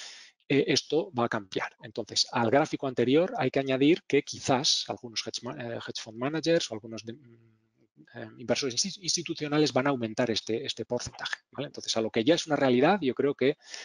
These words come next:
hay otra gente que s-, que se va a subir al, al carro. Luego veremos las razones de por qué pueden tomar esa decisión.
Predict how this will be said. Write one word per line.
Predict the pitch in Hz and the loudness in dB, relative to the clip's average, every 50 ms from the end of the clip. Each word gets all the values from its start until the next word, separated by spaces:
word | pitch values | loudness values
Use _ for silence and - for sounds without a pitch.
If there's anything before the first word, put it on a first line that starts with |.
| - - | -2 2
hay | 131 123 | 2 2
otra | 123 - 117 | 2 2 -2
gente | - - 135 123 - | -2 -4 -2 0 2
que | - 123 | 2 2
s-, | - - - | 2 0 0
que | - 113 | 0 0
se | - 117 | 0 2
va | - 127 | 2 0
a | 120 | 0
subir | - - 107 107 123 135 139 | 0 -2 0 0 2 4 4
al, | 110 98 98 95 98 98 - - _ _ _ _ - - - - _ _ _ | 2 0 -4 -8 -12 -18 -20 -20 _ _ _ _ -20 -20 -20 -20 _ _ _
al | - 101 | -6 -4
carro. | - 107 98 - 95 | -2 -4 -6 -6 -6
Luego | 101 113 - 120 120 127 _ _ _ - - - - - - - - - _ _ _ _ _ _ _ _ _ | -8 -6 -4 -4 -6 -8 _ _ _ -20 -20 -20 -20 -20 -20 -20 -20 -20 _ _ _ _ _ _ _ _ _
veremos | - 120 113 120 120 131 135 131 120 - - - | 2 2 4 4 2 -2 -6 -4 -4 -2 0 2
las | 120 113 | 2 2
razones | 113 113 - - 123 131 | 4 4 2 2 2 2
de | - 123 | 0 0
por | - 120 - | 0 0 -2
qué | - 123 | -2 0
pueden | - - 113 110 110 | 0 2 0 0 -2
tomar | - - 104 110 107 | -6 -8 -8 -4 -2
esa | 110 - 113 107 104 101 101 | -2 -2 -2 -4 -6 -6 -8
decisión. | 101 104 - - 110 - - - | -10 -12 -6 -4 -4 -4 -4 -6